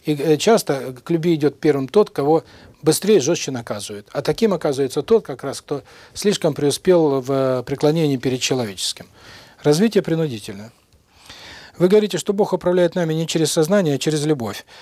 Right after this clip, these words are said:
А как быть с ворами, насильниками и убийцами? Ведь при совершении преступления ими движет зависть, жадность, месть и гордыня. А, дело в чем? Дело в том, что,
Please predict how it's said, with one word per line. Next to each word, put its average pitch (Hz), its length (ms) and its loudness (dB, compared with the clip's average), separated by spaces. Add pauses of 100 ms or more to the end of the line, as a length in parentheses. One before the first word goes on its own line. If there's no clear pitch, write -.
(280)
А 143 100 0
как 202 220 2
быть 180 100 0
с - 80 -6
ворами, 180 300 4
насильниками 160 600 -2
и 160 40 0
убийцами? 131 500 -2
Ведь 135 200 -4
при 160 100 0
совершении 175 440 0
преступления 165 600 0
ими 165 400 -2
движет 151 400 2
зависть, 165 400 2
жадность, 160 480 0
месть 151 260 -4
и 156 40 -4
гордыня. 117 500 -2 (3000)
А, 143 260 2
дело 208 340 2
в 202 60 -2
чем? 135 340 -4
Дело 175 180 0
в 180 60 -4
том, 196 220 -2
что, 175 340 -2